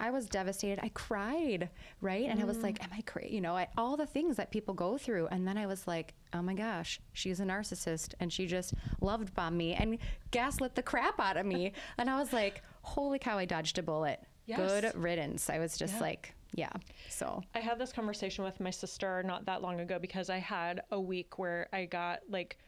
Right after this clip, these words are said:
Speaker 2: four no's of, of, like, for work stuff. And
Speaker 1: Yeah.
Speaker 2: she was like, "It just means not right now." And I was like, "No, it doesn't. It doesn't mean not right now. It means no, there's
Speaker 1: Mm-hmm.
Speaker 2: something better."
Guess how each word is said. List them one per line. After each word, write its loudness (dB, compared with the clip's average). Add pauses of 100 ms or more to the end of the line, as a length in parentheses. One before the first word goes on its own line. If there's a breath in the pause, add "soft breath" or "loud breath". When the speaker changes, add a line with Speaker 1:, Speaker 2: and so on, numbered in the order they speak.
(140 loud breath)
Speaker 2:
four 0
no's 0
of, 0
of, -2
like, 0 (200)
for 0
work -4
stuff. -4
And -2
Speaker 1:
Yeah. 0 (260 loud breath)
Speaker 2:
she 0
was 0
like, -2
"It -2
just -4
means -2
not 0
right 0
now." 0
And 0
I 0
was -4
like, -2
"No, 0
it -2
doesn't. -2
It -16
doesn't 0
mean 0
not -2
right -4
now. -2
It -6
means -4 (100)
no, 0 (160)
there's 2
Speaker 1:
Mm-hmm. 2
Speaker 2:
something 0
better." -6